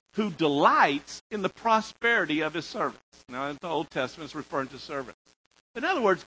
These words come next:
what God's saying here, his, your Father's saying is he delights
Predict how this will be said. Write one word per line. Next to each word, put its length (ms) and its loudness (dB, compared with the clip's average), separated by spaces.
what 220 -8
God's 400 0
saying 360 -6
here, 140 0
his, 260 -4
your 160 -4
Father's 560 -2
saying 480 -4
is 160 -6
he 220 2
delights 840 4